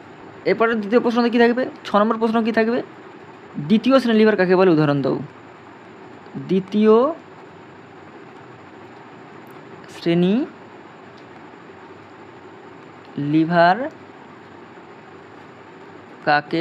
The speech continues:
বলে? আর উদাহরণ দাও, উদাহরণ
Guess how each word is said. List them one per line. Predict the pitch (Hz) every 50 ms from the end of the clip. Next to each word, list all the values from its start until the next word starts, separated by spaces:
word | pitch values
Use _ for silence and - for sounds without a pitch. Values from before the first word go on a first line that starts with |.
| 170 160
বলে? | 165 165 160 165 180 208 262 330 330 - - - - - - - - - - - - - - - - - - - - - - - - - - - - - - - - - - -
আর | 151 - - 165
উদাহরণ | 160 151 156 147 135 135 135 135 127
দাও, | 135 139 - - 143 - - - - - - - - - - - - - - - - - - - - - - - - - - - - - - - - - - - - - - - - - - - - - - - - - - - - - - - - -
উদাহরণ | - 147 151 151 151 156 170 185